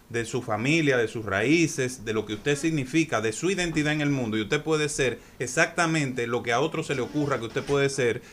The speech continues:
porque se lo influye a través de una plataforma digital. Porque un algoritmo se programa, o un centro de pensamiento en Londres quizá quiere que ya los seres como Charlie Mariotti no existan, porque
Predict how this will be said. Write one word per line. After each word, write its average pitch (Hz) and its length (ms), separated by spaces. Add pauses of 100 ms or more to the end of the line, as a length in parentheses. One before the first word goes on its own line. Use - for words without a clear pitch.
(200)
porque 127 360
se 151 120
lo 135 120
influye 151 380
a 139 60
través 127 260
de 147 60
una 139 140
plataforma 127 520
digital. 87 480 (600)
Porque 143 300
un 175 140
algoritmo 180 520
se - 140
programa, 131 680
o 120 80
un 143 140
centro 165 340
de 151 80
pensamiento 151 580
en 139 140
Londres 156 420
quizá 147 420 (280)
quiere 156 280
que 139 160
ya 156 220
los 135 220
seres 165 360
como 120 220
Charlie 156 300
Mariotti 156 480
no 143 120
existan, 98 640 (340)
porque 139 560